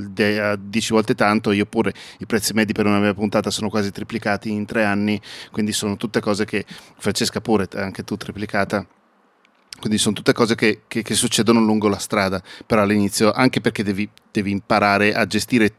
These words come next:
da te il tuo lavoro, eh, va bene anche prendere quasi tutto quello che capita. Di-, eh, non sono tanto d'accordo su, sul, sull'andare gratis, ehm, cioè, a meno che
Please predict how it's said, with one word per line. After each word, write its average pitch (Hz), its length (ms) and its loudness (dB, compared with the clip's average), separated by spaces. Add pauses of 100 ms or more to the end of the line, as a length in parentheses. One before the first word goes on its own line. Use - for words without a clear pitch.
(120)
da 104 160 -4
te 113 260 0
il 104 140 -8
tuo 107 120 -2
lavoro, 98 500 0 (580)
eh, 98 320 -6 (340)
va 107 120 -2
bene 101 200 2
anche 101 180 -2
prendere 101 300 0
quasi 101 300 2
tutto - 220 -8
quello 98 160 -4
che 95 100 -14
capita. 95 440 -8
Di-, 98 180 -6
eh, 117 160 -4
non 120 340 2
sono 151 220 2
tanto 139 220 0
d'accordo 143 180 2
su, 127 180 0 (100)
sul, 113 340 -4
sull'andare 113 420 2
gratis, 143 640 0 (1300)
ehm, 95 1500 -12
cioè, 123 120 0
a 110 40 0
meno 110 140 2
che 120 100 4